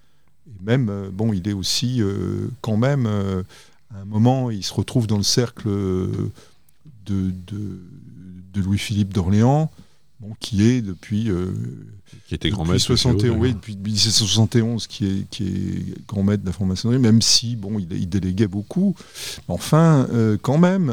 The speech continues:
Speaker 1: euh, et depuis, euh, dix-sept cent soixante-treize, qui est le grand maître du, du Grand Orient de France. Donc, euh, je crois que le lien entre, euh, entre la maçonnerie et Saint-Georges, il est, euh, il est, il est plus qu'avéré et il est plus qu'étroit.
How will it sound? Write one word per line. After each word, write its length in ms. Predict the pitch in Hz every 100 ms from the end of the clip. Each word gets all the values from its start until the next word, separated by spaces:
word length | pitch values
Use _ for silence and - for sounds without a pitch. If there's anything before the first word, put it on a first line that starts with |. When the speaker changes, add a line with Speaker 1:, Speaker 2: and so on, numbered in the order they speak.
| 120
Speaker 1:
euh, 680 | 113 110 107 107 107 107 113
et 60 | 98
depuis, 640 | 107 92 - 123 131 113
euh, 160 | 101 92
dix-sept 300 | 90 117 101
cent 120 | 110
soixante-treize, 560 | - 98 87 139 143
qui 100 | -
est 40 | 95
le 40 |
grand 180 | 98 98
maître 340 | 107 113 -
du, 300 | 95 107 110 98
du 80 |
Grand 260 | 104 104 101
Orient 220 | 101 110
de 60 | 113
France. 320 | 135 120 -
Donc, 280 | 117 92 -
euh, 460 | 98 98 101 98 92 - - - - - - -
je 100 | -
crois 160 | - 117
que 140 | -
le 100 | 110
lien 300 | 107 110 123
entre, 420 | 123 104 - - 107
euh, 640 | 101 98 95 95 98 101 - - _ - -
entre 240 | - -
la 100 | 104
maçonnerie 500 | 107 - 117 104 113
et 60 | 101
Saint-Georges, 640 | - 95 92 123 123 92
il 180 | 87 92
est, 220 | 107 104
euh, 800 | 95 95 95 98 95 95 92 92 - - - - 98
il 100 | 98
est, 40 | 85 - -
il 60 |
est 40 | 107
plus 280 | - 135 -
qu'avéré 720 | 117 98 107 107 135 143 117
et 100 | 104
il 260 | - 98
est 60 | 98
plus 220 | - -
qu'étroit. 500 | 123 - 107 92